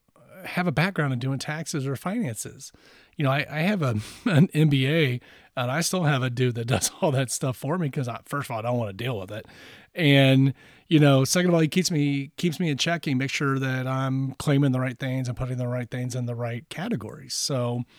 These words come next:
and that's important as well, you know, and it, and it helps me, uh, and my business at the end of the year. Um, and even quarterly, it helps me understand, you know, where I'm at and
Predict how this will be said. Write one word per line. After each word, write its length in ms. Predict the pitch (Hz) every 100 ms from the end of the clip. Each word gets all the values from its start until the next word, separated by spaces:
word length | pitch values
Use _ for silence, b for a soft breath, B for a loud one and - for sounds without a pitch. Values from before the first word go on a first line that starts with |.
| b b b b -
and 120 | 175
that's 200 | 170 170
important 320 | 175 160 196 175
as 80 |
well, 300 | 147 196 208
you 100 | 123
know, 100 | 117
and 80 | 135
it, 100 | 147
and 140 | 151 147
it 100 | 123
helps 420 | - 147 160 -
me, 380 | 131 127 131 135 B B B B B -
uh, 340 | 135 127 127 -
and 200 | 143 170
my 140 | 160
business 500 | 120 123 120 143 131
at 120 | 143 -
the 80 |
end 120 | 135 131
of 60 |
the 80 | 123
year. 440 | 131 202 147 165 b b b -
Um, 400 | 127 131 127 139
and 120 | 143
even 220 | 147 147
quarterly, 540 | - 160 240 180 135 143
it 100 | 131
helps 220 | 147 143
me 120 | 147
understand, 640 | 143 139 - 139 156 156 170
you 80 | 147
know, 200 | 131 143
where 280 | 151 131 147
I'm 160 | 131
at 240 | 113 147 -
and 300 | 135 120 123